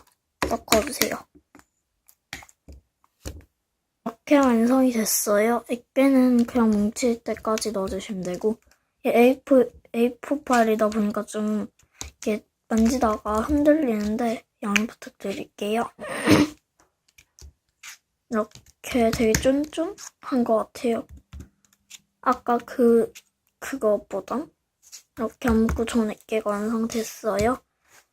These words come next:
이거 진짜 강추드리고요. 강추드려요, 완전. 물풀 소다 없이 이렇게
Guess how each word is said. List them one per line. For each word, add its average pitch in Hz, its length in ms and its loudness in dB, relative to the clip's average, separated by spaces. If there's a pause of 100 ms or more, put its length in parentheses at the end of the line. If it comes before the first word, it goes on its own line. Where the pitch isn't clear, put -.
(200)
이거 226 120 2
진짜 226 340 2
강추드리고요. 220 1080 -2 (500)
강추드려요, 254 1300 2
완전. - 320 -12 (720)
물풀 233 360 4
소다 277 260 4
없이 - 340 -4
이렇게 208 560 0